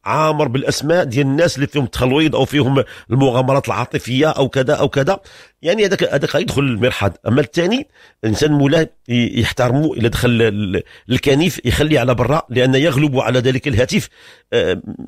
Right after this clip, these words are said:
الكلام المقدس. أما آخر سؤال اللي وضعته الأخت الفاضلة، لا، لا، آه، أنك تقرأين القرآن العظيم عبر الهاتف، هذا لا حرج فيه. القرآن الكريم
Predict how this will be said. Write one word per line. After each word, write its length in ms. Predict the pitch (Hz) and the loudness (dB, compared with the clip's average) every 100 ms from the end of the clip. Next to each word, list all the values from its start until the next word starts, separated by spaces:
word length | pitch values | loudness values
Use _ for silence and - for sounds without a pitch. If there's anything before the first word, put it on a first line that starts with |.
| - - | -8 -4
الكلام 760 | - 117 131 147 - 165 208 190 | 0 0 2 0 0 0 2 2
المقدس. 640 | 139 131 139 104 117 - - _ - - - | 2 0 -2 0 -2 -4 -12 _ -20 -10 0
أما 260 | 233 214 180 | 2 4 2
آخر 180 | 147 160 | 2 0
سؤال 420 | - 147 170 147 _ _ _ _ _ _ _ _ | 0 0 0 -2 _ _ _ _ _ _ _ _
اللي 120 | 110 160 | 0 2
وضعته 480 | 165 135 131 135 | 2 0 0 0
الأخت 320 | 131 127 - 143 | 0 0 0 0
الفاضلة، 600 | 117 117 143 113 113 - - - - | 0 0 0 0 0 -2 -10 -20 -6
لا، 100 | - | -2
لا، 280 | 175 147 - _ _ - | 0 0 -2 _ _ -2
آه، 720 | 139 135 135 131 101 85 95 71 123 _ 156 | 2 2 2 0 -2 -4 -8 -12 -18 _ 0
أنك 280 | 208 220 | 0 0
تقرأين 500 | 214 220 - 185 240 214 | -2 -4 0 -2 0 -2
القرآن 440 | 156 143 151 156 | 0 -2 0 0
العظيم 480 | 135 98 107 139 147 _ _ - | 0 0 0 0 -2 _ _ -8
عبر 320 | 98 123 131 | -4 -2 0
الهاتف، 500 | 110 113 101 113 - _ _ | 2 0 0 -6 -10 _ _
هذا 240 | 190 233 160 | -4 0 0
لا 100 | 175 | 0
حرج 360 | 147 135 110 | -2 0 0
فيه. 300 | 127 131 90 - _ _ _ - - | 0 -2 -4 -6 _ _ _ -20 -2
القرآن 460 | 165 - 214 226 277 | -2 0 0 0 2
الكريم 540 | 208 - 156 185 202 | 0 0 0 0 -2